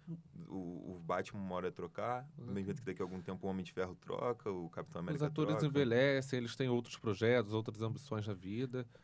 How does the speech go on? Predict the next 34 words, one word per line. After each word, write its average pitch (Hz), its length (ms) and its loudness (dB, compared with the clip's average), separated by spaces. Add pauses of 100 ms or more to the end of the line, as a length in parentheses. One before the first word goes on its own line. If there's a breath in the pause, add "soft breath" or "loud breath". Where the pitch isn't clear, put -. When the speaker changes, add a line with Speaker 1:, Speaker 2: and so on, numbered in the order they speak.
(100)
Speaker 1:
Tem, - 160 -16
Speaker 2:
Não 175 100 0
Speaker 1:
chega 123 160 2
uma 120 60 4
hora 127 100 4
que 151 60 -4
eles 175 80 0
não 202 60 0
querem 208 160 0
mais 196 120 -2
fazer. 208 320 0
Foi 208 80 2
o 180 80 4
caso - 220 6
do, - 20 4
do - 120 6
Speaker 2:
Exatamente. 131 160 0
Speaker 1:
Christian 185 260 0
Bale, 151 280 2 (160)
que - 120 -8
recebeu 107 300 -2
um 117 40 -2
caminhão 117 320 -2
de 160 160 -6
dinheiro 139 420 0
pra 139 120 -6
interpretar 113 540 0
o 107 60 2
Batman 104 340 0
versus 104 180 0
Superman, 113 380 -8
ele 131 100 -10
falou, 113 240 -4
ó, 85 60 -6